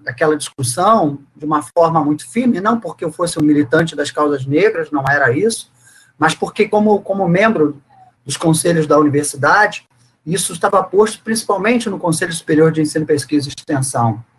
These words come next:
É, e, ah, eu fui o relator desse processo, do processo que veio, que foi decorrência, na verdade, de uma imposição legal, de uma colocação legal, que nasceu dos anseios,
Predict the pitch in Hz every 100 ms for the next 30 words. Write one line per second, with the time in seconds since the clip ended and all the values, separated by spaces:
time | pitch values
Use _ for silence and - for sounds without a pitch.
0 | _ _ _ _ _ - 139 - 147 151
1 | 147 143 131 - _ - - - - -
2 | 135 208 220 226 220 208 185 156 127 -
3 | _ - 190 - 247 254 254 269 226 185
4 | 190 - _ _ 147 160 160 156 151 -
5 | 175 196 - 120 120 117 143 135 196 202
6 | - 226 - 180 156 180 165 - _ -
7 | _ - 165 - 180 170 151 131 - _
8 | _ 190 220 196 135 156 233 262 226 -
9 | 127 120 _ _ - 165 196 190 165 156
10 | 165 196 208 - _ _ _ 214 226 226
11 | - - - 202 226 233 226 226 254 269
12 | 294 190 190 285 - 151 202 214 220 220
13 | 214 226 233 247 170 151 151 233 247 233
14 | - 254 262 247 226 202 220 247 254 147